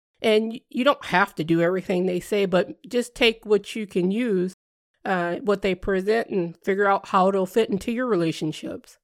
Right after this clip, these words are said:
I hope today's episode was a help for you. Just because we have lupus doesn't mean we don't want a special person in our lives.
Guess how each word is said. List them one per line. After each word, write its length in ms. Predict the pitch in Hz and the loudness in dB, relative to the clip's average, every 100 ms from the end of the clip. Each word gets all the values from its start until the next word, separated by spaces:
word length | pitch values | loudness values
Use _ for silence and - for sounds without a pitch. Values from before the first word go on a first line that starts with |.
| _ _ _ _ _ - | _ _ _ _ _ -4
I 80 | 202 | 2
hope 220 | 294 - | 2 0
today's 360 | 320 262 226 | 0 2 4
episode 560 | 208 202 202 - 190 190 | 2 -2 -4 0 2 2
was 200 | 190 180 | 0 0
a 60 | 170 | -2
help 280 | 180 170 | 0 -2
for 200 | - 180 | -2 -4
you. 280 | 170 175 185 _ _ _ _ _ _ | -2 -4 -6 _ _ _ _ _ _
Just 280 | - 262 - | -2 -2 0
because 420 | 349 339 254 214 | -2 2 2 2
we 160 | 202 202 | 0 2
have 240 | 196 190 | 0 2
lupus 420 | 208 208 190 180 | 0 2 -2 -2
doesn't 320 | 208 202 214 | -2 0 0
mean 220 | 214 208 208 | 2 2 0
we 160 | 220 | -2
don't 260 | 208 208 202 | 0 0 0
want 260 | 202 196 | 0 0
a 260 | 196 180 180 | 0 0 0
special 380 | - - 190 196 | -2 -4 -2 -4
person 420 | - 285 - 185 | 0 -2 0 -2
in 120 | 165 | -2
our 160 | 320 180 | -2 -4
lives. 520 | 180 165 202 - - | -4 -6 -10 -14 -20